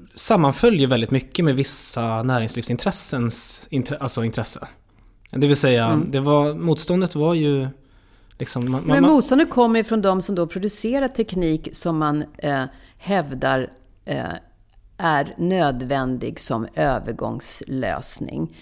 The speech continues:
Speaker 2: Eller där
Speaker 1: Mm.
Speaker 2: man kan använda båda delarna. Istället för att se att nu står vi i ett vägskäl. Om vi, eh,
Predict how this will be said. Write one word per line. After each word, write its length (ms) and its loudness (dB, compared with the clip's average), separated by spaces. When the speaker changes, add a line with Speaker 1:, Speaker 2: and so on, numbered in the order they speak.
Speaker 2:
Eller 200 -6
där 80 0
Speaker 1:
Mm. 120 4
Speaker 2:
man 80 -2
kan 140 -8
använda 540 -4
båda 280 -8
delarna. 320 -8
Istället 520 -2
för 140 -4
att 180 -8
se 220 -4
att 140 -4
nu 120 -2
står 220 -2
vi 80 -2
i 40 -4
ett 100 -14
vägskäl. 460 -4
Om 240 0
vi, 300 -2
eh, 200 -4